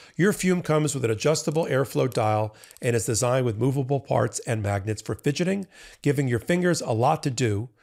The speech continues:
which helps with de-stressing and managing anxiety while breaking your habit. The first time I used Fume, I was shocked at how flavorful and fresh it tasted. It's easy to hold and perfectly balanced. Quite honestly, extremely fun to fidget with.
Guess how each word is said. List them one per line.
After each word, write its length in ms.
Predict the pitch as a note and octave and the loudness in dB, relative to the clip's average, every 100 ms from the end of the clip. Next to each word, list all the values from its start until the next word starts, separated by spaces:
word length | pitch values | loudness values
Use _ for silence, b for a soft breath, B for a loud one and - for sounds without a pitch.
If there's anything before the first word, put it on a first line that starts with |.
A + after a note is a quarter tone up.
| b | b
which 160 | - A#2 | -4 0
helps 260 | C3 B2+ - | 2 2 0
with 100 | A#2+ | 0
de-stressing 600 | D3 - C3+ B2 C#3+ B2 | 0 0 0 2 0 0
and 100 | A2+ | 0
managing 380 | A2+ A2+ A2+ | 2 0 0
anxiety 560 | G#2+ G#2 D#3 D3+ A2+ A#2+ B B | -2 0 2 2 2 -2 B B
while 140 | - C#3+ | 0 0
breaking 420 | A#2+ A#2 A2 A2+ | 2 0 2 0
your 120 | A2+ | 0
habit. 400 | F#2+ F2+ - - _ _ _ B B B | -2 -4 -6 -12 _ _ _ B B B
The 60 | - | 0
first 260 | C#3 C3+ | 0 2
time 180 | C#3 B2 | 2 2
I 160 | A#2+ D3+ | 2 4
used 300 | F3+ F3+ - | 4 0 0
Fume, 280 | G3 G#3 | 2 2
I 80 | F#3 | 2
was 120 | D#3 | 2
shocked 360 | - G3 F3 - | 2 2 2 2
at 80 | - | -2
how 120 | A2 | -2
flavorful 580 | - C3+ D3+ E3+ - F3+ | 0 2 2 0 -2 -2
and 100 | D#3+ | -2
fresh 260 | E3+ E3+ F3+ | 0 0 -2
it 100 | - | -2
tasted. 440 | G3 - A2+ - - B B B - | -2 -4 -8 -14 -20 B B B -6
It's 200 | A#2+ - | -4 0
easy 260 | B2+ A2 | 0 2
to 80 | G#2+ | 0
hold 340 | G2+ C#3+ F#3 | 2 2 2
and 140 | E3 - | 0 0
perfectly 360 | A2+ G#2+ G#2+ | -2 -2 -6
balanced. 600 | G2+ A#2+ B2+ F#3 F#3+ - B B - | -4 -2 0 0 -2 -6 B B -2
Quite 240 | F#3+ F#3 | 2 4
honestly, 480 | G#3 A3+ - E3 D#3+ B B | 4 2 2 0 0 B B
extremely 420 | D3 - F3 F3 | -6 -2 2 2
fun 240 | D#3+ C#3+ D3 | 2 2 2
to 40 | |
fidget 320 | D3 F#3 D3+ | 2 0 -2
with. 320 | G#2+ G2 - | -4 -6 -8